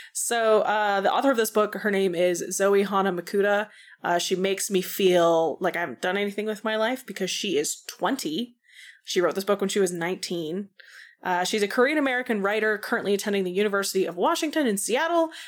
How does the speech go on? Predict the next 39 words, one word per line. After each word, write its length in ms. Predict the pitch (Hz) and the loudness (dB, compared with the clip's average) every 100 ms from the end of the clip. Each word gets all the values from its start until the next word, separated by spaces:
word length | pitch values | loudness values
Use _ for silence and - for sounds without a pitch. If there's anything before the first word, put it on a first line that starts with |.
| - | -4
majoring 320 | 254 294 247 220 | -2 0 0 -2
in 80 | |
English 400 | - 233 233 226 | -4 0 2 2
with 100 | 208 | -2
a 60 | 202 | -2
creative 380 | - 208 190 190 | 0 0 0 0
writing 360 | 165 185 185 | -2 -2 -4
focus 460 | 175 196 190 190 - | 0 0 2 0 -2
and 220 | 190 185 | -2 -2
minoring 420 | 185 180 190 185 185 | -2 -2 -2 -2 -4
in 80 | |
history 360 | 175 196 - 180 | -4 -4 -2 -2
of 100 | 170 | 0
religion. 480 | 175 247 185 131 - - - - | 2 2 2 -4 -8 -20 -20 -12
She 240 | - 226 | -8 -6
grew 200 | 202 214 | 0 4
up 200 | 180 208 | 4 2
in 160 | - 190 | 0 0
Boulder, 260 | 185 180 175 | 2 2 2
Colorado, 560 | 196 180 220 381 359 | 2 4 4 4 4
where 160 | 294 208 | 4 2
she 160 | - | 0
developed 380 | 185 175 175 180 | -2 2 0 0
a 20 | |
deep 360 | 190 196 220 - - | -6 -4 -6 -8 -2
love 260 | 202 190 175 | 2 2 2
of 200 | 175 185 | 0 2
Muay 200 | 254 262 | 0 0
Thai 200 | 240 196 | -2 -4
kickboxing 720 | 302 262 247 233 - 226 214 | -6 0 0 0 -2 -2 -2
and 120 | 190 | -2
nurtured 320 | 185 190 196 | -2 -2 -2
a 80 | 143 | -2
slow 300 | 180 214 208 | 0 2 2
and 100 | 185 | 2
steady 320 | - 202 190 | 0 2 2
infatuation 600 | 175 190 190 185 185 180 | 2 -2 -4 -2 -2 -2
for 120 | 185 | -6
fi-, 140 | 175 | -4